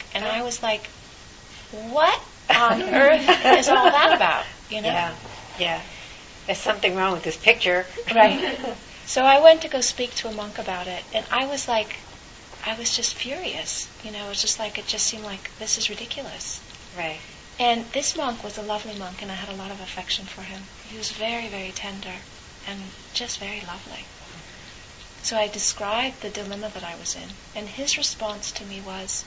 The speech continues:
Speaker 1: "Nuns have a very wonderful opportunity for practicing humility."
Speaker 2: Oh, <laughs> that activates something in me.
Speaker 1: And I wanted to flatten him. And, and so I left that,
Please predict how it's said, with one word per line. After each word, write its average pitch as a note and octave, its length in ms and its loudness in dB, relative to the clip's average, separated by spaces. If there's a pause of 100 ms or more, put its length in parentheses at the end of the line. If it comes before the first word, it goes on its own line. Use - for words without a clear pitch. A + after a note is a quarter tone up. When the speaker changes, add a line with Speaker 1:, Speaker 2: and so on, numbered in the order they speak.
(520)
Speaker 1:
"Nuns A#3 520 -6
have A3 200 -10
a G3+ 80 -12
very G#3 500 -8 (160)
wonderful G#3+ 480 -10
opportunity G3 640 -12
for F#3+ 160 -14
practicing - 640 -10
humility." F3 600 -14 (1500)
Speaker 2:
Oh, B3+ 300 -2 (220)
<laughs> - 220 -10
that C#4+ 720 4 (720)
activates G3 380 -4
something G3 340 -4
in F#3+ 100 -4
me. A3 300 0
Speaker 1:
And A#3+ 120 4
I C4+ 200 2
wanted C4+ 280 0
to B3+ 80 -4
flatten C4+ 500 -6
him. F3+ 200 -8 (440)
And, B3 200 6 (260)
and A#3+ 140 4
so B3 200 2
I A#3 140 4
left A#3+ 440 -2
that, F#3+ 380 -4